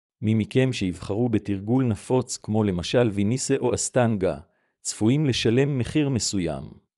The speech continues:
מי שיבחרו בסגנונות הפחות מוכרים כמו אין וקונדליני יוגה, צפויים לשלם מעט יותר. בואו נדבר תכלס,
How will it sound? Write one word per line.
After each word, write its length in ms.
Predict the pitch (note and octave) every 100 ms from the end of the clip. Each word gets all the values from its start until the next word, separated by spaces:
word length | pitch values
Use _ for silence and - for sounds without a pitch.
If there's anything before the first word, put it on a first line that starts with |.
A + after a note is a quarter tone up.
| _ _ _ _ _ _ _ -
מי 120 | B2+
שיבחרו 560 | D#3+ G2 E2+ - G2+ B2
בסגנונות 680 | G#2+ - F2+ F2+ F#2+ A#2 -
הפחות 440 | - - C#3 C#3
מוכרים 520 | A#2+ - G#2+ G#2+ B2+
כמו 340 | A#2+ G#2+ A2+ A2
אין 180 | A#2 A#2
וקונדליני 680 | G#2 - G#2 G2 G2+ G#2 A2+
יוגה, 400 | A2+ F#2 E2+ C#2+ _ _ _ -
צפויים 440 | - G#2 B2+ C#3+
לשלם 540 | B2 - A2+ C3 C#3 B2
מעט 360 | A2 A#2 A2
יותר. 380 | F#2+ E2 C#2+ B1 - - _ _ _ _ _ _ _ _ _
בואו 240 | G2 C#3 E3+
נדבר 420 | C#3+ G#2+ A2+ B2
תכלס, 720 | - - G2 E2+ - -